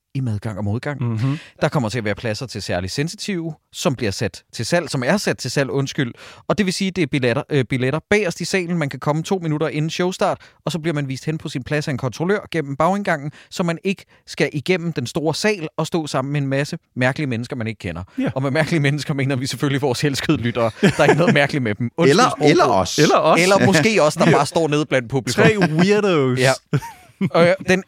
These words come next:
Speaker 1: anden ting, man kan købe billetter til, nu er det offentliggjort. Billetterne er sat til salg.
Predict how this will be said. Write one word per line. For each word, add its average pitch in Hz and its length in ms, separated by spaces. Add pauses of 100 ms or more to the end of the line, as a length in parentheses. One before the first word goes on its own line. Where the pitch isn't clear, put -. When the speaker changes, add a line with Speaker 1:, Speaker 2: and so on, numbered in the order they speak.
Speaker 1:
anden 214 280
ting, 180 240
man 160 100
kan 151 140
købe - 220
billetter 151 260
til, 160 240
nu 170 100
er 156 100
det 170 120
offentliggjort. 165 680
Billetterne 160 380
er 147 60
sat 143 220
til - 140
salg. 175 240